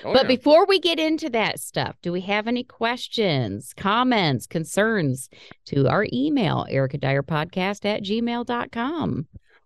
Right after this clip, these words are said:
Speaker 1: We do have an answer to the question I posed, uh, last, last episode.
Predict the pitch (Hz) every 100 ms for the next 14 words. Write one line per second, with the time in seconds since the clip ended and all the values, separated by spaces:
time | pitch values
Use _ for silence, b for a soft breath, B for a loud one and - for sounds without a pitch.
0 | b _ - 147 180 220 196 180 - 156
1 | - 139 127 117 143 127 127 117 117 117
2 | 110 110 101 98 101 104 104 107 107 -
3 | - 98 _ 110 117 117 110 98 - 92
4 | 80